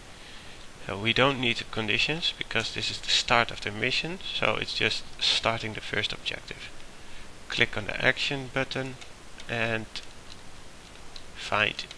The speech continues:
the objective actions. Uh, objective start, objective fail, clear,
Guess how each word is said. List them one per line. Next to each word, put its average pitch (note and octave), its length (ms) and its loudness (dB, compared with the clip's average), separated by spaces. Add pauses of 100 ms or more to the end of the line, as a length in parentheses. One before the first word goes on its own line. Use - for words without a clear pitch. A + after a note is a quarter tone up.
the F#2+ 220 -2
objective - 720 0
actions. - 600 -6 (160)
Uh, - 200 -4 (2500)
objective - 600 6
start, C#3+ 540 6
objective - 480 -6
fail, A2 520 4
clear, G#2 460 -4